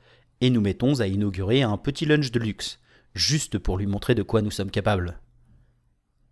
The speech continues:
Caligula était un fin cuisinier, comme il y en a dans l'Ouest. Il était capable de rôtir un buffle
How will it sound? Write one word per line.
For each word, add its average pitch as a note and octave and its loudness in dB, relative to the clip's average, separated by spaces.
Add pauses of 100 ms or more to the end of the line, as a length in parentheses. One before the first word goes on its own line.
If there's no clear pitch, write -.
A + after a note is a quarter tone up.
(220)
Caligula G2+ 2
était A#2 -2
un F#2 -2
fin A#2 -2
cuisinier, G#2 -2 (440)
comme A2 4
il G2+ -2
y G#2 -2
en F#2 -2
a F#2+ -2
dans A2 0
l'Ouest. G#2+ -2 (640)
Il A#2 0
était A#2+ -4
capable C3 2
de A2 0
rôtir B2+ 4
un A2 4
buffle F#3 2